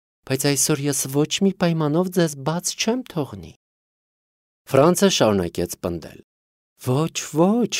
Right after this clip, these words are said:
ասաց կոմսուհին ոտքի կանգնելով։ "Ես գնում եմ, մինչև ներկայացման վերջը չեմ կարող մնալ, տանը հյուրեր ունեմ։ Միթե այնքան անքաղաքավարի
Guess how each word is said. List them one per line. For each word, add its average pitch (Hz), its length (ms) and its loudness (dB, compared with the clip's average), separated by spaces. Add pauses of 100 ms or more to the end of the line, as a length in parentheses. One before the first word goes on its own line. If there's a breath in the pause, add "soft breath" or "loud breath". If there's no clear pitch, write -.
(340)
ասաց 101 320 2
կոմսուհին 95 560 0
ոտքի 104 360 -2 (120)
կանգնելով։ 87 520 -4 (500)
"Ես 175 260 0
գնում 107 300 -6
եմ, 85 80 -8 (400)
մինչև 180 340 2
ներկայացման 139 640 -2
վերջը 101 320 -4
չեմ 240 240 -6
կարող 107 380 -4
մնալ, 85 240 -6 (420)
տանը 196 320 6
հյուրեր 170 320 2
ունեմ։ 82 240 -6 (560)
Միթե 202 300 4
այնքան 196 420 4
անքաղաքավարի 139 720 0